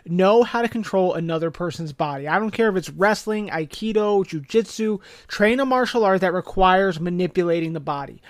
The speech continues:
A pure strike-based martial art is not effective for law enforcement. It'll help you a little bit, but body control is really the thing we need. Grappling, body control, that's the most important. So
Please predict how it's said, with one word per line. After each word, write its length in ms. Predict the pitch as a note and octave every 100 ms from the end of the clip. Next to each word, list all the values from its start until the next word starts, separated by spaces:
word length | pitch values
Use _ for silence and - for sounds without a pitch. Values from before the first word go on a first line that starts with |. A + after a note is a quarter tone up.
| -
A 80 | F3
pure 280 | D3 - B3
strike-based 800 | - - D#3+ F#3 G#3+ E3+ G3 G3+
martial 340 | G3 G3 - F3+
art 200 | F#3 -
is 160 | F3 C#3+
not 300 | D#3 D#3+ F#3
effective 400 | - F3+ - D#3+
for 120 | F3+
law 220 | D#3 D#3
enforcement. 460 | C#3+ D3 B2+ C#3+ - _
It'll 160 | A3 C#4
help 160 | D#4 D4
you 80 |
a 20 | A#3
little 220 | C#4+ B3+
bit, 240 | F3 D3+ - - -
but 240 | - F3 -
body 320 | A3+ F#3 A3
control 400 | - F#3 F#3+ F3
is 180 | E3+ D3
really 520 | D#3 E3 E3 D#3+ D3+ - - -
the 380 | - E3 D#3 D#3
thing 340 | - F3+ F3 F3
we 140 | E3+
need. 200 | D#3 C3
Grappling, 640 | - D#3+ F3 F3+ F3+ E3+
body 220 | D#3 D#3+
control, 280 | E3+ D#3+ E3
that's 220 | D#3 F3
the 80 | F#3+
most 260 | F#3+ F3 -
important. 440 | D3 E3 B2 B2+
So 220 | E3 D3+